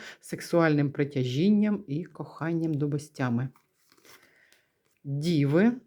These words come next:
А діви включать корол-, королеву мечей. Теж карти вам говорять: «Виключте гаряче серце і включіть холодний розум». Навчіться казати людям «ні».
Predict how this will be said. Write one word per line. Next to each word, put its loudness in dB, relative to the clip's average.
А -6
діви -2
включать -2
корол-, 0
королеву 2
мечей. -2
Теж 8
карти -2
вам 2
говорять: 0
«Виключте 0
гаряче -2
серце -2
і -2
включіть -4
холодний 2
розум». 4
Навчіться 0
казати 0
людям 2
«ні». 4